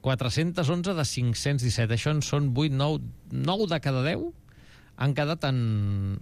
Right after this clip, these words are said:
en paper mullat, Alberto, en res, en imatge.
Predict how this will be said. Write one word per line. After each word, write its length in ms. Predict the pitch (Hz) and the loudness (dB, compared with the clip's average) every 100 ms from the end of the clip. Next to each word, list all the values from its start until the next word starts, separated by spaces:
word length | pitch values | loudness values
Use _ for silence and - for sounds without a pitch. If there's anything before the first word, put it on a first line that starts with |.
| - - | -8 -2
en 260 | 113 110 98 | 0 2 0
paper 260 | 98 127 131 | 0 0 2
mullat, 320 | 113 123 98 | 2 2 0
Alberto, 320 | 98 120 104 95 | 0 0 -2 -2
en 100 | 113 | 0
res, 320 | 113 123 92 - - | 2 2 0 -4 -8
en 140 | 107 123 | -2 2
imatge. 420 | 127 120 - 95 | 2 0 -4 -6